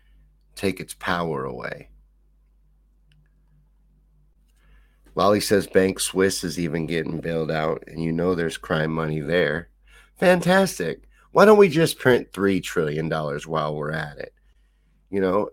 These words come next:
and, and Ukraine could probably use more money. You know what I mean? There, there, there's no reason to stop the printers. Let's get more printers in here. Well, why aren't we building more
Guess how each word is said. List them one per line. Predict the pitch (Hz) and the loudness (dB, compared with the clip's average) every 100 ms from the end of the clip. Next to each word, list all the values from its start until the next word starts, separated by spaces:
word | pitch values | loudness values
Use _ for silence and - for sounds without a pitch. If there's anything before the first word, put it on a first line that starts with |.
| - | -4
and, | 113 | -2
and | 95 95 104 127 | -2 -4 -2 0
Ukraine | 139 - 131 180 | 0 4 4 4
could | 214 - | 2 2
probably | 92 78 85 | 0 0 -4
use | 78 82 - | -4 -8 -6
more | 80 76 | -4 -4
money. | 76 73 107 113 _ _ _ _ _ _ _ _ _ _ _ - | -6 -6 -6 -6 _ _ _ _ _ _ _ _ _ _ _ -6
You | 107 | 0
know | 120 | 2
what | 120 | 2
I | 110 | 0
mean? | 110 120 143 147 _ _ _ _ _ _ _ _ - | 0 0 -2 -6 _ _ _ _ _ _ _ _ -8
There, | 120 - | -6 -4
there, | 117 117 | -4 -4
there's | - 139 139 | 0 0 2
no | 165 | 2
reason | 156 143 113 | 4 2 0
to | 104 | -4
stop | - 104 - | 2 2 2
the | 80 | -6
printers. | - 85 71 71 - _ _ _ _ - | 0 0 0 -4 -10 _ _ _ _ -2
Let's | 156 | -2
get | - 170 | 2 4
more | 127 123 | 6 4
printers | 120 - 131 113 117 | 2 -2 0 0 0
in | 147 | 0
here. | 101 104 - _ _ | -2 -4 -8 _ _
Well, | - 117 117 | -6 -2 2
why | 151 | 4
aren't | 160 147 | 4 2
we | 139 | 0
building | 143 147 139 | 0 0 0
more | 131 143 147 139 | 0 0 0 -2